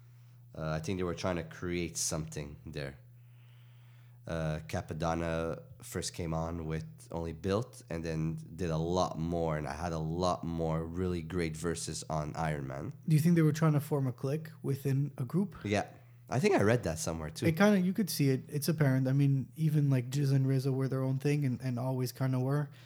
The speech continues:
Speaker 2: Uh, Dirty and Meth, these guys.
Speaker 1: Yeah.
Speaker 2: And then the rest are kinda
Speaker 1: The big thing about Iron Man from Ghostface, uh, is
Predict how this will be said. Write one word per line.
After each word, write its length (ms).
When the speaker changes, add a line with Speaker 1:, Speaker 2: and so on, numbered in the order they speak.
Speaker 2:
Uh, 220
Dirty 420
and 180
Meth, 300
these 260
guys. 580
Speaker 1:
Yeah. 200
Speaker 2:
And 140
then 140
the 80
rest 320
are 40
kinda 400
Speaker 1:
The 140
big 320
thing 160
about 340
Iron 320
Man 260
from 240
Ghostface, 840
uh, 400
is 640